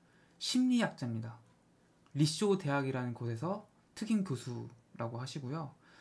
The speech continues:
비즈니스, 인간관계, 화법 등 실천적 분야의 사회 심리학을 활용하는 방법을 연구하고 있다고 합니다.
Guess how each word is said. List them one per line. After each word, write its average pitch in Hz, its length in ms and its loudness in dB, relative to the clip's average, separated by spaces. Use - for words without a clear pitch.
비즈니스, 175 640 4
인간관계, 143 640 2
화법 208 440 0
등 147 280 -2
실천적 240 840 0
분야의 131 500 0
사회 247 400 2
심리학을 226 640 2
활용하는 190 340 4
방법을 135 460 -2
연구하고 139 480 2
있다고 123 220 -6
합니다. 120 340 -10